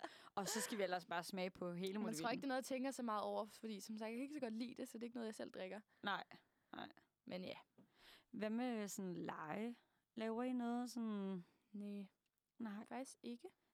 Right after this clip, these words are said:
Speaker 1: Jeg kommer også til at tænke på, er der nogen sådan påske?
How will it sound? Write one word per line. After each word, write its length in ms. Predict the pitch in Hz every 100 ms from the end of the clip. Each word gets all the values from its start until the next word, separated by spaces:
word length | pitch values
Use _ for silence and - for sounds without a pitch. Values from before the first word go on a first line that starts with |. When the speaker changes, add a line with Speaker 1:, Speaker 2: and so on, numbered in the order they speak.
| -
Speaker 1:
Jeg 60 |
kommer 100 | 208
også 100 | 208
til 60 | -
at 40 |
tænke 200 | - 247
på, 80 | 214 -
er 80 | 175
der 140 | 180
nogen 320 | 240 196 202
sådan 240 | 190 190 175
påske? 680 | - - 185 180 - 214